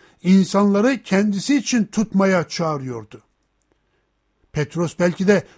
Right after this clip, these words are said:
Yuhanna kadar ruhsal bir duyarlılığa gerçekten sahip değildi. Ama her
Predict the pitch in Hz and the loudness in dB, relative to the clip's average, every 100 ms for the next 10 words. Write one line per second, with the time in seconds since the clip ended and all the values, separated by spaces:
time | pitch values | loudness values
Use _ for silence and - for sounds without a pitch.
0 | - 160 160 185 190 180 185 160 175 156 | -4 -2 2 2 0 0 0 0 0 -2
1 | - 190 160 180 143 170 175 165 170 180 | 0 0 0 -4 -4 -2 0 0 0 0
2 | 196 - _ - 180 196 - 180 - 170 | 0 -2 _ -4 0 0 0 -6 -4 -6
3 | 147 160 156 151 214 240 135 104 _ _ | -4 -6 -6 -4 -2 -2 -6 -14 _ _
4 | _ _ - 165 147 156 262 | _ _ -10 -6 -2 2 2